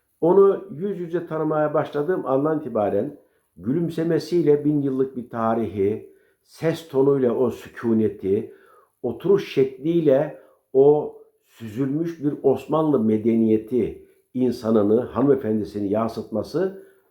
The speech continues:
üzerimde çok büyük tesirler bırakmıştır. Hem eserleri hem şahsi tavırları itibariyle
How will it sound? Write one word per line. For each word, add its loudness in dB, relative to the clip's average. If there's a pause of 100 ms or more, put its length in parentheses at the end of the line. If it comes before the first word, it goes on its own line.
üzerimde 2
çok -4
büyük -6
tesirler -4 (300)
bırakmıştır. -8 (260)
Hem -2
eserleri -4 (540)
hem 0
şahsi -4
tavırları -2
itibariyle -4